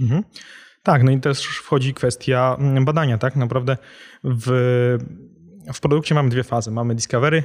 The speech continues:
i mamy delivery, czyli moment, w którym musimy odkryć produkt, zdefiniować go i moment, w którym musimy ten produkt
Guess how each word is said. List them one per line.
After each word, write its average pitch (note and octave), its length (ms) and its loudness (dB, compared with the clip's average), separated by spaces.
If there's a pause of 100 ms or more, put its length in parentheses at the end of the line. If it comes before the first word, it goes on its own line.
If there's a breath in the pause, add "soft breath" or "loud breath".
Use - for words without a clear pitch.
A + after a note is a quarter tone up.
(120)
i C#3+ 60 -2
mamy B2 200 2
delivery, A#2 340 -2 (120)
czyli C3 180 -4
moment, C#3 240 0
w - 20 -16
którym B2+ 140 -2
musimy A#2+ 260 -2
odkryć C3+ 300 -4
produkt, D#3+ 420 -2 (300)
zdefiniować C3+ 600 0
go F#3+ 160 0 (840)
i D#3+ 340 6
moment, D3+ 320 0
w - 40 -14
którym C3 160 2
musimy C#3 400 0 (360 loud breath)
ten B2+ 140 2
produkt B2+ 440 -4